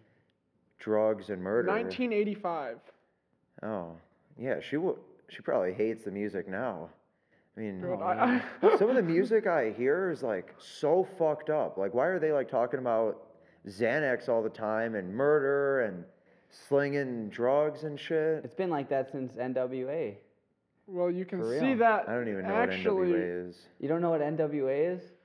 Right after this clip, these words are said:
Speaker 2: Well, don't
Speaker 1: No.
Speaker 2: say it.
Speaker 3: It's, it's with attitude, but we can't say the other word. <laughs>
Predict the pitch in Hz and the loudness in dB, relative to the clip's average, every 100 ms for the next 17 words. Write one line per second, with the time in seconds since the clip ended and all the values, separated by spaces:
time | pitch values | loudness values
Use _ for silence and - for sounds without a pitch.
0 | _ _ _ 170 190 226 180 180 165 - | _ _ _ -4 -2 -2 -2 0 0 -4
1 | - - 135 - - 139 131 - - _ | -6 -2 -2 -4 -4 -4 -4 -16 -20 _
2 | 117 135 135 131 135 107 110 82 87 - | -2 0 2 2 0 -6 -10 -10 -12 -20
3 | _ _ - - _ _ _ _ - 107 | _ _ -8 -8 _ _ _ _ -14 -10
4 | 120 113 113 98 98 92 90 87 - _ | -10 -6 -6 -4 -6 -8 -10 -12 -14 _
5 | _ _ | _ _